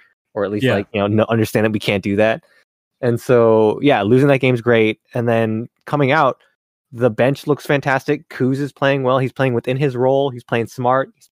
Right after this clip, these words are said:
Speaker 1: doing what he's supposed to do. Uh, Schroeder's doing great, taking pressure off LeBron.
Speaker 2: Schroeder and Harrell are already,
Speaker 1: Harrell,
Speaker 2: they already have a
Speaker 1: monster.
Speaker 2: chemistry. They, I mean, it was easy to see, but Schroeder and Harrell already have a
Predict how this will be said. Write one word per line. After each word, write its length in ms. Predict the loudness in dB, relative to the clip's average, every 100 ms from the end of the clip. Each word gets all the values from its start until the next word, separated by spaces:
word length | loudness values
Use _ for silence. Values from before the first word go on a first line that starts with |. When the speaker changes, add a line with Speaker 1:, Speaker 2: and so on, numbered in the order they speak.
| -4
Speaker 1:
doing 160 | 0
what 60 | 0
he's 100 | -2
supposed 220 | -4 -6
to 80 | -4
do. 320 | 0 0 0 -6 _ _ _ -12
Uh, 200 | -10 -10 -14
Schroeder's 520 | -6 0 2 2 0
doing 220 | -2 -2
great, 420 | 0 0 0 -6
taking 260 | -10 -10 -8
pressure 260 | -8 -4 -4
off 100 | -4
LeBron. 120 | -4
Speaker 2:
Schroeder 400 | 2 4 6 4
and 120 | 2
Harrell 480 | 2 2 4 2 0
are 220 | -2 -2
already, 380 | 0 0 0 0
Speaker 1:
Harrell, 380 | 2 4 2 0 -2
Speaker 2:
they 80 | 2
already 260 | 4 2
have 80 | 0 0
a 40 |
Speaker 1:
monster. 80 | -2 -6
Speaker 2:
chemistry. 600 | -8 -8 -10 -10 -10 -14 -12
They, 280 | -8 -8 -12 -14 -12 -6
I 60 | -2
mean, 360 | 0 0 -2 -6
it 100 | 0
was 220 | 2 2
easy 280 | 2 0 0
to 80 | -6
see, 320 | -4 0 0
but 180 | 0 -2
Schroeder 320 | -4 -2 -2
and 100 | -2
Harrell 260 | -2 0 0
already 380 | 0 0 -2 -2
have 200 | -4 -2
a 220 | -4 -4